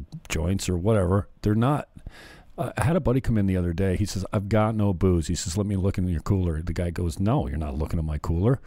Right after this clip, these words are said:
What do you, you want my weed too? I got weed." He says, "No, we don't want your weed."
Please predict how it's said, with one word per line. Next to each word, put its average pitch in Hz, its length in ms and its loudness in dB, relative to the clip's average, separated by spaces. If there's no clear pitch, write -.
What 98 140 0
do 85 40 -2
you, 78 140 -2
you 95 100 0
want 98 240 0
my 87 140 0
weed 101 400 0
too? 139 240 4
I 117 80 2
got 98 160 0
weed." 110 180 4
He 73 80 0
says, 80 200 -2
"No, 85 120 2
we 73 120 0
don't 78 160 0
want 76 120 -4
your 76 120 -2
weed." 76 300 -2